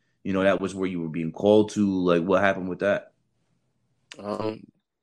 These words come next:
Speaker 2: just caring about people, bro. My, my, so I'm a homeowner. Uh, my first home I bought in two thousand fourteen.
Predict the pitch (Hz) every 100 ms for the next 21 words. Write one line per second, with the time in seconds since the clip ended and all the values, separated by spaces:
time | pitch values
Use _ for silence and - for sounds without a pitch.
0 | 107 95 101 - - 117 120 107 95 107
1 | 95 95 101 104 - 98 101 98 107 107
2 | 104 - 101 101 123 107 120 120 110 101
3 | 98 - _ _ _ _ _ _ _ _
4 | _ _ 101 101 101 107 127 123 123 117
5 | 117 110 110 107 107 110 107 104 113 -
6 | - 123 123 123